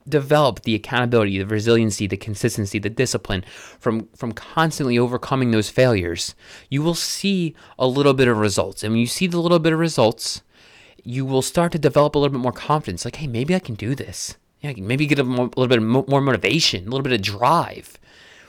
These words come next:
And that, that'll propel you, propel you forward a little bit more. And maybe you can go from one, two walks a week to three or four. Maybe you can actually start meal prepping now because you've seen a little bit of results. You've seen a little bit of consistency.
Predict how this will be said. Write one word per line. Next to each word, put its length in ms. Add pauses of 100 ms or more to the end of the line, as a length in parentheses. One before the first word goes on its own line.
(420)
And 100
that, 160
that'll 340
propel 360
you, 200
propel 280
you 100
forward 280
a 40
little 180
bit 140
more. 260
And 100
maybe 200
you 220
can 360
go 460 (360)
from 540 (540)
one, 500
two 180
walks 280
a 40
week 200
to 40
three 180
or 60
four. 420 (200)
Maybe 320
you 280
can 240
actually 300
start 260
meal 220
prepping 360
now 140
because 260
you've 160
seen 520
a 60
little 220
bit 120
of 80
results. 340
You've 120
seen 260
a 60
little 180
bit 120
of 60
consistency. 720